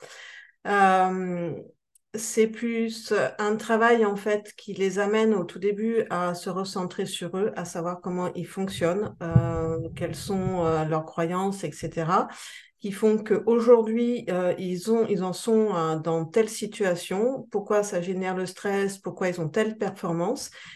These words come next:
Et après, via des outils, euh, pratiques et, euh, et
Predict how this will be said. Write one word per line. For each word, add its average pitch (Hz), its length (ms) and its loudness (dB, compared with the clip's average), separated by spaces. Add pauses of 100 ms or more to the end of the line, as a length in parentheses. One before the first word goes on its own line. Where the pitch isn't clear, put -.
(120)
Et 170 140 2
après, 240 320 6
via 196 180 4
des 175 240 0
outils, 202 560 -8 (160)
euh, 170 220 -2
pratiques 208 800 0
et, 185 320 4
euh, 156 760 2
et 165 300 -4